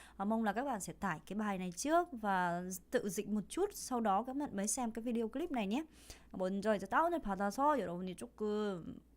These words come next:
해석을 좀 해보시고요. 그 다음에 영상을 보시는 걸 추천드립니다. 너무 là học, 그게 바로 이제 <laughs> 공부가 될 수 있다는 거 잘 기억을 하시면서 해주셨으면 좋겠습니다. 자, chủ đề của ngày hôm nay là mượn nồi để liên hoan.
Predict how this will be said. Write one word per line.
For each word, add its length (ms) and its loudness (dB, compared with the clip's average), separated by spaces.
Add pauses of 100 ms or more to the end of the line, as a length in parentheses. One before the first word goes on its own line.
(120)
해석을 320 0
좀 120 -6
해보시고요. 760 -2
그 120 -6
다음에 340 0
영상을 680 -4
보시는 400 -6
걸 100 -4
추천드립니다. 1000 0 (520)
너무 320 2
là 80 2
học, 400 2
그게 280 2
바로 200 -2
이제 180 -2
<laughs> 0 -
공부가 580 2
될 140 0
수 120 -4
있다는 420 0
거 220 0
잘 200 -4
기억을 280 -6
하시면서 440 -4
해주셨으면 360 -8
좋겠습니다. 600 -8 (480)
자, 280 6 (160)
chủ 160 4
đề 160 8
của 160 -2
ngày 240 0
hôm 120 0
nay 120 6
là 120 6
mượn 240 4
nồi 180 2
để 120 0
liên 260 2
hoan. 380 6